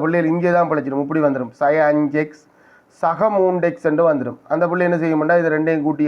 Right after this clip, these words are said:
எட்டு எக்ஸ், சய எட்டு எக்ஸ் என்று போட்டுரும். அதான் நான் கூட்டலாகவும் பார்க்காத, கழித்தலாகவும் பார்க்காத,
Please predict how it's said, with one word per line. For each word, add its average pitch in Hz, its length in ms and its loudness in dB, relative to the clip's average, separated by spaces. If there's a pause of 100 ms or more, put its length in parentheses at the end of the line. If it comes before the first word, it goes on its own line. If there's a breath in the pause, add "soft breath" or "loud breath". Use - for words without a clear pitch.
எட்டு 139 280 -4
எக்ஸ், - 200 -14 (420 loud breath)
சய 175 320 2
எட்டு - 220 -4
எக்ஸ் 156 200 -6
என்று 143 160 0
போட்டுரும். 107 300 -8 (280)
அதான் 151 260 2
நான் 156 140 2 (160)
கூட்டலாகவும் 180 640 2
பார்க்காத, 147 360 2 (280)
கழித்தலாகவும் 165 800 0
பார்க்காத, 135 340 0